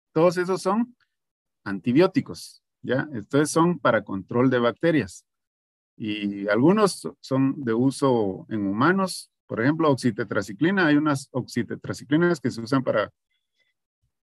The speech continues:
combatir infecciones en seres humanos. Entonces depende la dosis y depende el tipo de cómo se va a aplicar. Ya, entonces, eh, estas moléculas, estos productos, generalmente controlan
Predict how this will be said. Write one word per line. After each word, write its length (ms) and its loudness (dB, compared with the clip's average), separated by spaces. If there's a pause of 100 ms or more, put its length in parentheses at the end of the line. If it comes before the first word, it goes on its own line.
(240)
combatir 480 6
infecciones 600 2
en 80 0
seres 280 -4
humanos. 440 -2 (960)
Entonces 280 0
depende 340 2
la 120 4
dosis 500 -2
y 40 -4
depende 340 0
el 100 -4
tipo 260 0
de 300 -2 (240)
cómo 260 0
se 120 -4
va 100 4
a 40 4
aplicar. 440 -4 (920)
Ya, 160 2
entonces, 560 0
eh, 320 0
estas 680 -2
moléculas, 600 0
estos 260 -4
productos, 560 -2 (1080)
generalmente 800 2
controlan 760 0